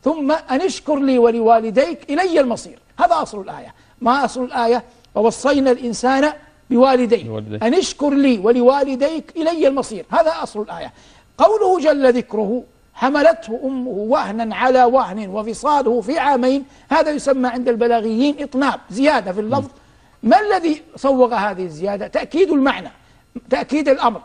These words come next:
Speaker 1: تأكيد المعنى. ما الت-، مراد تأكيده؟ تأكيد بيان أن حق الأم أعلى من حق الوالد،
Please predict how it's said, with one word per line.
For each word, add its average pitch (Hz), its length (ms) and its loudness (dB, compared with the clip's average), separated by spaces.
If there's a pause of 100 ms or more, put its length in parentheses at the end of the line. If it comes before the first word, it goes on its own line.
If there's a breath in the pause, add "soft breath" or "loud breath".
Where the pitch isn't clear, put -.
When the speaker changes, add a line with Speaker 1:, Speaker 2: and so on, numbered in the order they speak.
Speaker 1:
تأكيد 247 340 -4
المعنى. 226 600 -2
ما 285 160 2
الت-، 381 280 -6
مراد 277 400 0
تأكيده؟ 226 500 -6 (300 soft breath)
تأكيد 294 480 2
بيان 285 360 4 (120)
أن 226 240 -2
حق - 380 -4
الأم 339 340 2 (840)
أعلى 285 420 0
من 269 140 -6
حق - 280 -10
الوالد، 127 280 -12